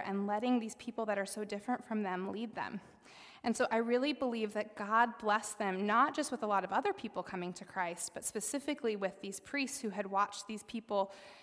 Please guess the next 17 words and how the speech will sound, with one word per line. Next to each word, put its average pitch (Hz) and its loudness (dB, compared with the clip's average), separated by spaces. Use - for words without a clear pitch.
fight 233 2
and 202 0
bicker 214 2
and, 202 0
and 196 0
be 202 -8
so 226 -2
suspicious 240 -4
of 208 -4
each 208 -6
other 190 0
for 190 -8
hundreds 220 -2
of 214 -4
years, 208 -2
to 208 -8
see 226 -4